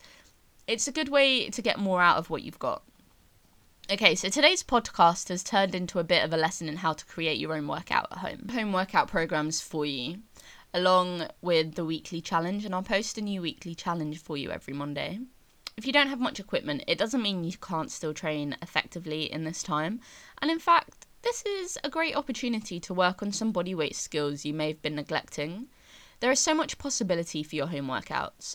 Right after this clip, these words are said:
and I know one of the hardest bits is motivation when training at home. Home has traditionally been where you rest, so to carve out a new space for you to now also be where you train,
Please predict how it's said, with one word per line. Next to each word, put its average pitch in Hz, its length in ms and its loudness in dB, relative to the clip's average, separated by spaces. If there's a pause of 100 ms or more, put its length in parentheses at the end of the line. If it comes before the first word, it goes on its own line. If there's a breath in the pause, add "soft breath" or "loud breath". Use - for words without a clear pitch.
and 214 100 0
I 220 80 4
know 247 320 2
one 233 200 2
of 233 80 -4
the 226 100 0
hardest 185 380 0
bits - 220 -2
is 151 120 -8
motivation 165 580 -2
when 170 140 -4
training 170 320 -6
at - 120 -8
home. 185 320 -4 (640 loud breath)
Home 262 360 2
has 240 300 -2
traditionally 190 500 -4
been 160 480 -2
where 156 260 2
you 170 280 -2
rest, - 520 -2 (140)
so 208 180 -4
to 220 140 -6
carve 233 320 4
out 220 220 6
a - 20 0
new 190 160 -2
space - 480 0
for - 80 -6
you 156 120 -4
to 170 120 -6
now 165 320 4
also 156 800 0 (480 loud breath)
be 165 260 -2
where 156 200 2
you 139 180 -2
train, 254 580 2